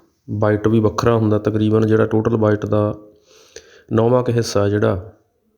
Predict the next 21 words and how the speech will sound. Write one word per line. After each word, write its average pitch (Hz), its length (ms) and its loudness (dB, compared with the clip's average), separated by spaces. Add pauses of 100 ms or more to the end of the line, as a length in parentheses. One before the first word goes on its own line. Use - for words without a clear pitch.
(1160)
ਉਹ 117 140 0
ਖਾਦਾਂ 107 300 0
ਦੇ 104 80 0
ਉੱਤੇ 104 220 0
ਖਰਚ 98 320 -4 (300)
ਕੀਤਾ 101 220 -2
ਜਾਂਦਾ, 95 200 0
ਸਬਸਿਡੀਆਂ 95 520 0
ਦੇ 92 80 -2
ਉੱਤੇ। 92 260 -4 (1700)
ਤੇ 127 420 4 (840)
ਜਿਹੜੀ 123 200 0
ਰਿਵਾਈਜ਼ਡ 117 480 2 (360)
ਸਬਸਿਡੀ 113 540 -4
ਇੱਕ - 280 -6
ਪੁਆਇੰਟ 107 220 -4
ਅਠਾਸੀ 113 420 0
ਲੱਖ 113 420 -2 (880)
ਕਰੋੜ 110 380 4
ਸੀਗੀ, 110 380 -2
ਤੇ 113 480 -4